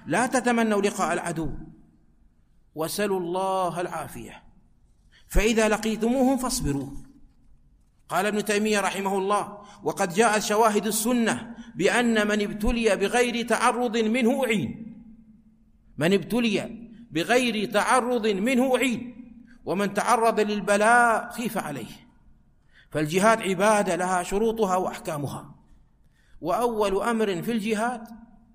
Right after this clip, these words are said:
"إن الله اشترى من المؤمنين أنفسهم وأموالهم".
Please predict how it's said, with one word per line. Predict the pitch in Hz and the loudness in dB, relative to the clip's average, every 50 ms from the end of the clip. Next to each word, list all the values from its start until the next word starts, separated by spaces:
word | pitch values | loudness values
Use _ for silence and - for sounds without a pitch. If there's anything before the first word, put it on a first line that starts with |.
| _ - - _ _ _ _ _ _ _ _ _ _ - | _ -20 -20 _ _ _ _ _ _ _ _ _ _ -2
"إن | 180 220 220 208 208 | 0 0 2 2 0
الله | 196 196 208 202 196 196 | 0 2 2 2 0 0
اشترى | 190 - - 214 214 202 190 180 | -2 -2 -2 0 0 2 0 0
من | 185 185 180 | 0 -2 -4
المؤمنين | 180 185 185 180 175 185 185 196 196 196 196 214 226 - - - - - - - - - - - - _ - _ _ _ _ - | -4 -4 -4 -4 -4 -4 -4 -2 -2 -2 -2 -4 -8 -10 -16 -20 -20 -20 -20 -20 -20 -20 -20 -20 -20 _ -20 _ _ _ _ -6
أنفسهم | 156 170 165 156 196 220 - - 196 170 165 170 156 156 | -4 -4 -4 -2 0 2 2 2 2 0 -2 -2 -4 -4
وأموالهم". | 151 - 151 160 156 147 135 127 127 - - - - | -6 -6 -6 -4 -4 -6 -6 -6 -8 -10 -10 -12 -14